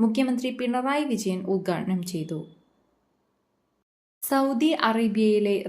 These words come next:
റിയാദാണ് രണ്ടായിരത്തി ഇരുപത്തിയേഴിൽ നടക്കുന്ന പ്രഥമ ഒളിമ്പിക്സ്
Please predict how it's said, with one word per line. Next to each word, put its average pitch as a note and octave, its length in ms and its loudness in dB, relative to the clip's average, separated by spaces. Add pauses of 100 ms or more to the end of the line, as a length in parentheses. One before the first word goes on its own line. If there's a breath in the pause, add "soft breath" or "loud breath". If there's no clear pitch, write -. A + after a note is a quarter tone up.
റിയാദാണ് G#3 960 -2
രണ്ടായിരത്തി A#3 580 2
ഇരുപത്തിയേഴിൽ A#3 800 -2
നടക്കുന്ന F#3+ 400 -2
പ്രഥമ G#3 640 0
ഒളിമ്പിക്സ് A3 640 2